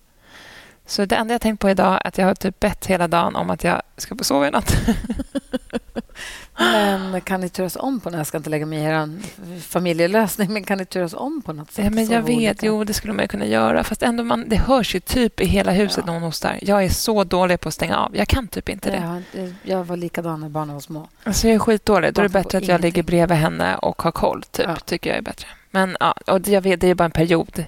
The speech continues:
Speaker 2: Jo.
Speaker 1: Så nu lär, man får ju bara lära sig att allt annat är ju inte så viktigt egentligen. Jag
Speaker 2: Nej.
Speaker 1: skulle ju typ kunna skita i att rida och sånt, liksom.
Speaker 2: Ja.
Speaker 1: Men man vill ju så gärna, liksom.
Speaker 2: Man vill ju det. Du hoppade på Kalisi idag, såg jag.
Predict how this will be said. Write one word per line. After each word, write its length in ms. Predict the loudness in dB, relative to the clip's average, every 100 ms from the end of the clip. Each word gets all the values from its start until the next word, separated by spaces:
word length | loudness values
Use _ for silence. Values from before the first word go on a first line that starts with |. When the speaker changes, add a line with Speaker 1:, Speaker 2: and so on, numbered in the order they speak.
| -10
Speaker 2:
Jo. 220 | -10 -10 -4
Speaker 1:
Så 120 | 0
nu 160 | 2
lär, 180 | 2 2
man 140 | 0 -2
får 100 | 0
ju 40 |
bara 100 | 2
lära 280 | 2 0 -2
sig 300 | -2 0 0
att 360 | 0 -4 -6 -20 -20 -20 _ _ _ _ _ _
allt 200 | -4 0 2
annat 240 | 2 2
är 120 | 2
ju 120 | 2
inte 180 | 0 -2
så 120 | 0
viktigt 360 | 0 0 -2 -2
egentligen. 400 | 0 -2 -2 -8 -4
Jag 40 | -2
Speaker 2:
Nej. 40 |
Speaker 1:
skulle 260 | 2 2 4
ju 80 |
typ 200 | 2 0
kunna 160 | -2 -4
skita 280 | 0 0 2
i 40 |
att 60 | 2
rida 200 | 2 0
och 80 | -2
sånt, 280 | -6 -6
liksom. 340 | -6 -4 -6 -6
Speaker 2:
Ja. 60 | -4
Speaker 1:
Men 280 | -2 -4 -12 _ _ _ -2
man 140 | 0
vill 180 | 0 0
ju 100 | -2
så 100 | -2
gärna, 300 | -2 -2 -6 -12 -14 -10
liksom. 240 | -8 -8 -10 -14
Speaker 2:
Man 180 | -12 -10
vill 280 | -6 -8 -6
ju 120 | -8
det. 140 | -6 -8
Du 100 | -6
hoppade 440 | -2 -2 -2 -2 -4 -4
på 240 | -2 -2 -4 -10
Kalisi 480 | -8 -6 -6 -4 -4
idag, 240 | -4 -6 -8
såg 260 | -8 -8
jag. 200 | -8 -10